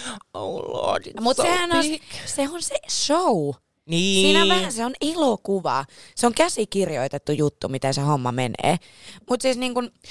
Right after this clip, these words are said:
Speaker 2: ö, mistähän, milloinhan tästä oli puhetta, mut just se, että kun pornoleffoissa, niillähän on kaikki ruokatauot ja sit taas jatketaan ny-,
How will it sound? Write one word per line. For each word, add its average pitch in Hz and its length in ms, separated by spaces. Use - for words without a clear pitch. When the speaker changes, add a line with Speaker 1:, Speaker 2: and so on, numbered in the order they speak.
Speaker 2:
ö, 202 40
mistähän, 208 640
milloinhan 277 460
tästä 190 240
oli 175 100
puhetta, 208 400
mut 165 180
just 247 240
se, 220 100
että 202 200
kun 185 140
pornoleffoissa, 208 640
niillähän 220 320
on 202 160
kaikki 196 280
ruokatauot 151 1080
ja 165 60
sit 220 160
taas 214 180
jatketaan 151 560
ny-, - 120